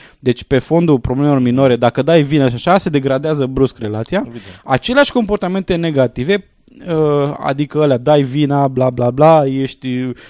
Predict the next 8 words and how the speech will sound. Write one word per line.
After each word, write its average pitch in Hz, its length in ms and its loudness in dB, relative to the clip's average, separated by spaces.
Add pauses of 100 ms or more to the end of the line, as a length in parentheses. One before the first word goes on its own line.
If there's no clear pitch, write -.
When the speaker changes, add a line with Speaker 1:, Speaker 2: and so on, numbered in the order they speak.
(180)
Speaker 1:
uh, 120 640 -4 (800)
comanzi, 143 640 2 (240)
respingi 143 500 -4
partenerul 135 420 -2
și - 80 -12
așa 123 120 -4
mai 127 140 0
departe, 143 480 0